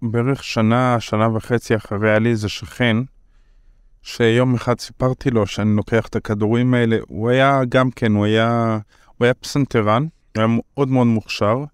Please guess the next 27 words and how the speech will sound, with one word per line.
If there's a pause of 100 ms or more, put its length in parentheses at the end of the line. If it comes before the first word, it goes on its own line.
(520)
אה,
הוא
היה
יתום, (200)
לא
היה
לו
אבא, (120)
אבא
שלו
נפטר. (600)
והם
היו
שכנים
שלנו,
והיינו
תומכים
בהם,
מביאים
להם
עוגות
לפני
שבת
וכל
מיני
דברים
כאלה.